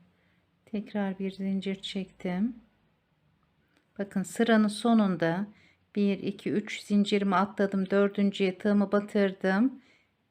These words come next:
Ve aynı noktaya sıranın sonunda iki tane trabzan yapıyorum.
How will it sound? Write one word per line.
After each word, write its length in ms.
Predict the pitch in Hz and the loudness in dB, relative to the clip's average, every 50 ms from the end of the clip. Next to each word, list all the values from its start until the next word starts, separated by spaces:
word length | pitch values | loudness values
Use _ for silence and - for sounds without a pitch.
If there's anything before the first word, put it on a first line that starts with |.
| _ 185 | _ -4
Ve 320 | 185 190 190 185 - - - | -2 0 0 0 -2 -2 2
aynı 440 | - 208 233 262 262 247 226 208 196 | 4 6 8 8 8 8 6 4 4
noktaya 420 | 190 185 - - - 202 190 190 | 2 0 -2 -2 0 0 0 0
sıranın 400 | - - - 247 240 233 220 214 | -2 -2 0 2 4 4 4 4
sonunda 840 | 208 - - 254 247 233 220 202 185 175 185 185 190 226 254 - - _ _ _ _ _ _ _ _ - | 2 0 0 2 4 4 6 4 4 2 2 4 4 2 0 -2 -10 _ _ _ _ _ _ _ _ -8
iki 280 | 240 233 - - 349 | -8 -4 0 0 2
tane 360 | - 262 233 226 226 247 247 | 4 6 6 8 8 6 4
trabzan 500 | 247 - 233 220 202 190 190 - 214 202 | 4 6 6 6 6 6 4 4 4 4
yapıyorum. 760 | 190 175 165 160 160 - - 160 127 104 - 123 143 151 - | 4 2 -2 -4 -6 -6 -6 -4 -4 -4 -4 -6 -8 -10 -10